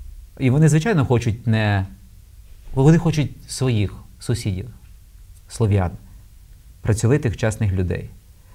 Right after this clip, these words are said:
Якщо ми не змінимо медичні, медичне фінансування, що і є реформою, яка пропонується чинним міністром, Л-, лікарі, які не хочуть виїжджати, хочуть працювати,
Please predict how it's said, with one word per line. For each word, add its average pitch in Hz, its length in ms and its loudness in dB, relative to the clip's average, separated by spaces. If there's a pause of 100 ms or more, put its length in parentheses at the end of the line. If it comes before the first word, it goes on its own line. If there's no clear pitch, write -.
(340)
Якщо 127 320 4
ми 165 120 6
не 156 100 6
змінимо 151 480 4
медичні, 123 720 2 (280)
медичне 120 440 2
фінансування, 113 800 2 (180)
що - 320 2
і 147 120 2
є 143 260 8
реформою, 117 580 4 (1160)
яка 113 180 2
пропонується 123 640 4
чинним 110 420 2
міністром, 143 460 0 (1160)
Л-, 104 60 -4 (300)
лікарі, 120 580 4
які 104 400 2 (120)
не 123 180 4
хочуть 151 460 -2
виїжджати, 90 640 -2 (840)
хочуть 147 560 2
працювати, 98 640 -4